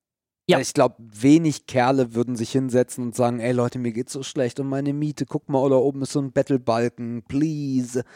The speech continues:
Speaker 2: Das, das funktioniert einfach nicht so, als wenn sich da, äh, eine Frau hinsetzt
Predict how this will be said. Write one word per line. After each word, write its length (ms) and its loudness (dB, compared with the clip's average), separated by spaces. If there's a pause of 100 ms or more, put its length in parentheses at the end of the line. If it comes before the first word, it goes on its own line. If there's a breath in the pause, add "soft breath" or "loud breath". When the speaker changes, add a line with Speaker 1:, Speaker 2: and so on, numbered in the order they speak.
(340 loud breath)
Speaker 2:
Das, 260 -4
das 160 -2
funktioniert 720 0
einfach 400 -4
nicht 240 -6
so, 300 0 (340 soft breath)
als 240 -2
wenn 160 0
sich 180 -4
da, 400 2
äh, 220 -4
eine 180 -6
Frau 300 0
hinsetzt 560 -10